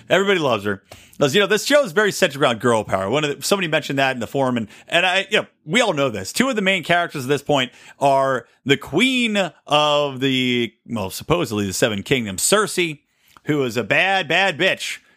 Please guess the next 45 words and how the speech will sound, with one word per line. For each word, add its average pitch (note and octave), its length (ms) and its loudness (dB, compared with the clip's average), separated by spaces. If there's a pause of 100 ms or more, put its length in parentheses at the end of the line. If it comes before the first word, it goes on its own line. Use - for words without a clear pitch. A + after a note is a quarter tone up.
conniving, F#3 560 0
smart, F#3 560 -2 (360)
evil, F#3+ 580 0 (320)
but C#3+ 100 4
a C#3+ 60 2
very A3 260 0
interesting C#3 380 -2
character F#2+ 440 -4 (460)
and G#2+ 140 0
very F3+ 240 2
good F#3 340 -2
at C#3+ 160 -4
murdering A#2 400 -2
people. G2 360 -8 (500)
And A#3+ 340 0
you've G#3+ 140 -2
got D#3 340 2 (240)
Daenerys, D#3 540 0
who's D#3+ 220 2
kind D3+ 220 0
of D3 80 -4
this, C#3 280 -2
uh, B2+ 200 2
this A2+ 140 -6
dragon D3 420 2
queen C#3+ 400 0
who's A#2 220 -2 (220)
kind E3 560 -2
and A#2+ 240 -2
good. C#3 480 2
Uh, B2 340 0
you C3 80 -2
know, A2 120 2
that's B2 200 0
her, A2 240 0
her A2+ 180 2
M A2+ 160 2
O G#2 200 2
anyway, G2 360 0
but, F#2+ 160 -4
you A#2+ 60 0
know, B2 100 2
don't A#2 220 -2
cross G#2 300 -2
her. - 160 -20